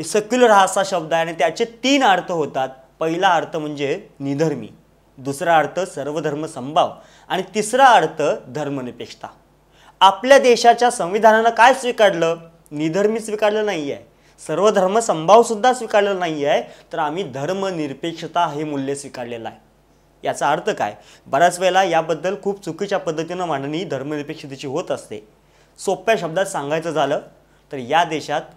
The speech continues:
तुम्हाला तुमचा धर्म आहे, तो असू शकतो, कुणाला नसेल, नसूही शकतो. तुम्हाला वाटलं तुमच्या धर्माचं आचरण करायचं आहे, करा. त्या धर्माच्या असणाऱ्या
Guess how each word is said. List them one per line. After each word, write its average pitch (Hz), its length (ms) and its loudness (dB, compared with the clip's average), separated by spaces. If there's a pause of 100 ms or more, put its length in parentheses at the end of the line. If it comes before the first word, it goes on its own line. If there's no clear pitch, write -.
(120)
तुम्हाला 143 320 -4
तुमचा 139 360 -8
धर्म 123 340 -10
आहे, 101 140 -12 (1120)
तो 165 60 -2
असू 151 240 0
शकतो, - 400 -10 (640)
कुणाला 233 300 2
नसेल, 233 520 2 (600)
नसूही 247 460 2
शकतो. 208 400 -2 (680)
तुम्हाला 220 260 6
वाटलं 208 280 4
तुमच्या 214 360 4
धर्माचं 208 600 2
आचरण 202 480 0
करायचं 214 460 4
आहे, 175 240 4 (500)
करा. 165 480 2 (420)
त्या 208 80 4
धर्माच्या 214 480 6
असणाऱ्या 214 480 6